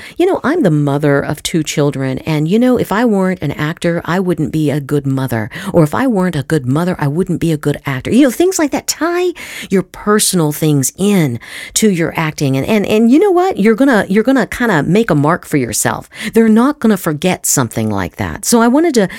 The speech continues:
to go ahead and, and kinda, you know, put, put that in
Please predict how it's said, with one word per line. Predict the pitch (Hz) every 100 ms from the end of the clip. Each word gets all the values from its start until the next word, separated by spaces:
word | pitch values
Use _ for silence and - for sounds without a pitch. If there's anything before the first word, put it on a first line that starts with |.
| - -
to | -
go | 196 233
ahead | 233
and, | 165 147 -
and | 156 147
kinda, | - 196 110 - -
you | -
know, | 170
put, | - - 262 _ -
put | 277 269
that | 180 170 -
in | 131 120 95 -